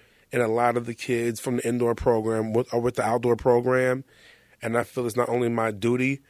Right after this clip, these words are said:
but my responsibility to, to ensure that the buildup of their conditioning and their progress does not decline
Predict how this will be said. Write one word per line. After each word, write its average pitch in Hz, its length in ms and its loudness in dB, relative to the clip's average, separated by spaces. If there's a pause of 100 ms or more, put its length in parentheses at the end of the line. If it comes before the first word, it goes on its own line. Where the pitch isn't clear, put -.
(280)
but 107 100 -10
my 113 120 2
responsibility 117 840 0
to, 123 220 -4
to - 260 -6
ensure 113 680 -2 (480)
that 113 380 2 (720)
the 110 100 -2
buildup 127 500 4
of 117 140 -2
their 123 160 2
conditioning 120 840 -2 (640)
and 117 180 -2
their 120 120 0
progress 117 920 0 (640)
does 113 160 -6
not 123 400 -4
decline 117 920 -2